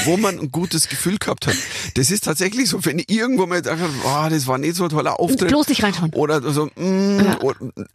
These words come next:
Speaker 1: "Schau, schau nicht rein", weil es wird nicht besser.
Speaker 2: Aber weißt du, ich hab manchmal das Gefühl,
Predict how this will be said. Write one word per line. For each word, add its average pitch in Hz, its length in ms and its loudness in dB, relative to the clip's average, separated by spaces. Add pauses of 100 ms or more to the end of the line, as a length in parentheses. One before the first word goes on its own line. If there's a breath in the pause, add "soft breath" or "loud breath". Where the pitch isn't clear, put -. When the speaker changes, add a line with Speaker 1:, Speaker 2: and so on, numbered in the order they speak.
(120)
Speaker 1:
"Schau, 156 360 0
schau 135 240 2
nicht 170 180 0
rein", 117 260 -2
weil 113 140 -2
es 139 120 0
wird 190 180 0
nicht - 160 -2
besser. - 360 -2
Speaker 2:
Aber 262 220 0
weißt 269 220 -2
du, 359 40 0
ich 311 140 0
hab 269 100 -2
manchmal 269 300 0
das 254 120 -2
Gefühl, 269 360 2